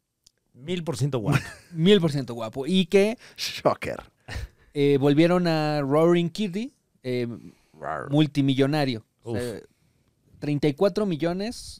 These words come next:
Speaker 3: Oye,
Speaker 2: eh,
Speaker 3: oye, Muñe, ahorita <laughs> fíjate que, eh, debo de, de,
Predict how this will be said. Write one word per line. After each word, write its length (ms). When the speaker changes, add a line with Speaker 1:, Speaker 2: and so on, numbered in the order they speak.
Speaker 3:
Oye, 160
Speaker 2:
eh, 80
Speaker 3:
oye, 180
Muñe, 260
ahorita 680
<laughs> 60
fíjate 320
que, 480
eh, 420
debo 280
de, 260
de, 360